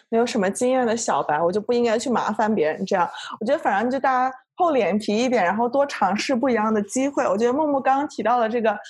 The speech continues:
发邮件是很好的一点，就比如说，呃，像大家都知道很，我们在学校经常会约别人 coffee chat，或者是会打一些 networking call 之类的。比如说如果我想要找一个我完全不认识的学姐学长，但是我觉得他很酷，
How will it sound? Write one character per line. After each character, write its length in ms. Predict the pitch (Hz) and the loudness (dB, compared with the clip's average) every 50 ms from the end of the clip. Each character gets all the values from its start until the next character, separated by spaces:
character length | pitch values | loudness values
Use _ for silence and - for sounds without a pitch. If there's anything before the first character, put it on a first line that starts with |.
| - _ _ | -20 _ _
发 160 | - 302 311 | 0 2 2
邮 140 | 294 240 233 | 2 2 0
件 340 | 233 - 330 311 269 226 | 0 0 0 0 2 0
是 220 | 240 233 - 262 247 | 0 0 0 0 0
很 180 | 247 - 202 226 | 2 0 -2 0
好 180 | 262 233 170 - | 0 0 0 0
的 80 | - | 0
一 100 | 190 196 214 | 0 -2 -2
点， 300 | - 202 - - - 240 | 0 0 0 0 -2 -2
就 120 | - 254 | -2 -2
比 100 | 233 240 | 0 0
如 100 | 208 202 | 0 0
说， 300 | 226 220 - 247 247 247 247 - - - _ _ | 0 0 0 0 0 0 -2 -6 -16 -20 _ _
呃， 200 | - 226 220 226 | 0 0 2 2
像 160 | 233 285 277 | 0 0 0
大 80 | 277 277 | 2 2
家 160 | 277 269 277 | 2 2 2
都 120 | 277 285 269 | 0 0 -2
知 120 | - 277 | -2 0
道 200 | 277 269 262 262 | 0 2 2 0
很， 120 | 269 240 - - _ _ | -2 -6 -10 -10 _ _
我 100 | - - | -4 -2
们 100 | 214 214 | 0 0
在 280 | 220 285 269 254 240 240 - - _ - | 2 2 2 2 2 -2 -6 -12 _ -4
学 100 | - 233 | -2 2
校 160 | 233 302 277 | 2 2 2
经 160 | 277 - 302 | 0 0 0
常 140 | 311 277 277 | 0 0 2
会 100 | 294 311 285 | 2 0 0
约 180 | 285 311 311 | 2 0 0
别 100 | 277 269 | 2 2
人 160 | 240 233 247 262 | 2 2 0 0
coffee 400 | - - 294 302 302 320 302 302 | 0 0 0 0 2 0 -2 -2
chat， 320 | - - 349 294 220 202 208 | -2 -2 0 2 2 2 2
或 120 | 262 254 | 0 2
者 160 | 240 226 214 | 2 0 0
是 300 | 220 - - 254 233 220 226 - - - _ _ | -2 -2 0 0 0 0 0 -6 -14 -20 _ _
会 80 | 277 269 | -4 0
打 200 | - 226 190 180 | 0 2 2 2
一 60 | 208 | 2
些 140 | 226 254 247 | 2 0 2
networking 500 | 254 262 254 247 262 269 262 294 285 285 | 2 2 2 2 0 0 -2 -4 -6 -4
call 320 | - - 339 311 240 220 | -2 0 2 2 2 0
之 140 | 208 - 214 | 0 0 2
类 160 | 202 202 202 | 2 2 2
的。 120 | 196 196 180 185 - - - - _ - | 2 0 0 -2 -4 -10 -20 -20 _ -4
比 60 | 240 | 0
如 20 | |
说 100 | 247 269 | 0 2
如 160 | 269 240 262 247 | 2 2 0 2
果 140 | 285 285 | 2 2
我 320 | 294 277 254 226 - - 220 | 0 0 0 0 0 0 0
想 180 | - 226 190 | -2 0 0
要 100 | 214 247 262 | 0 0 0
找 260 | - 294 208 156 160 | 0 0 0 2 2
一 40 | 185 | 2
个 200 | 202 233 233 220 - - _ _ - | 2 0 0 0 -4 -8 _ _ -2
我 100 | 233 233 | 0 2
完 140 | 240 311 | 2 2
全 160 | 311 370 330 302 | 0 -2 -4 -2
不 120 | - 220 | 0 2
认 200 | 269 311 320 330 | 2 2 2 0
识 100 | - 233 | 0 0
的 100 | 196 196 | 0 0
学 180 | 202 - 214 208 | 0 0 0 0
姐 120 | 208 196 | 0 0
学 160 | 208 - 202 | -2 -2 -2
长， 140 | 196 220 180 | 0 0 0
但 100 | 170 240 | 0 0
是 60 | 247 254 | 0 0
我 100 | 208 196 | 0 0
觉 100 | - 208 | 0 -2
得 60 | 226 | -2
他 140 | 233 262 262 | 0 0 0
很 140 | - 185 208 | 0 -2 -2
酷， 320 | - - - 311 - - | -4 -2 0 0 0 0